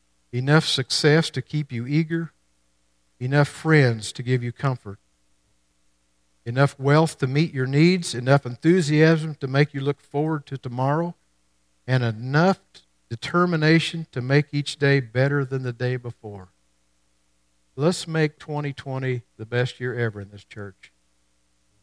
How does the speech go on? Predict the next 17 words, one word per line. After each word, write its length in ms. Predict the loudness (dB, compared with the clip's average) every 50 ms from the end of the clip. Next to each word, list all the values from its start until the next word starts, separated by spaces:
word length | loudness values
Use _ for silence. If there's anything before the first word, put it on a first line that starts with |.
| _ _ _ _ _ _ _ _ _ _ _ -8
We 160 | -2 0 4
have 200 | 4 4 4 4
the 120 | 2 0
opportunity. 460 | 2 2 2 0 -2 -6 -4 -4 -2 -2
We 120 | 0 0
have 140 | 0 0 0
a 60 | -2
lot 300 | -4 -2 0 0 0 0
of 120 | -2 -4
talent 440 | -6 -4 0 0 0 0 -2 -6 -10 _ _ _ _ _ _ _ _ _ _ _ _ _ _ -8
in 160 | -6 -6 -6 -6
this 180 | -6 -8 -8
church. 580 | -8 -6 -2 -2 -2 -2 -4 -8 -12 -18 -18 _ _ _ _ _ _ _ _ _ _ _ _ _ _ _ _ _ _
And 120 | -4 4 8
I, 240 | 10 10 8 8 0 -6 _ -8
and 100 | -6 -2
I 140 | -2 -2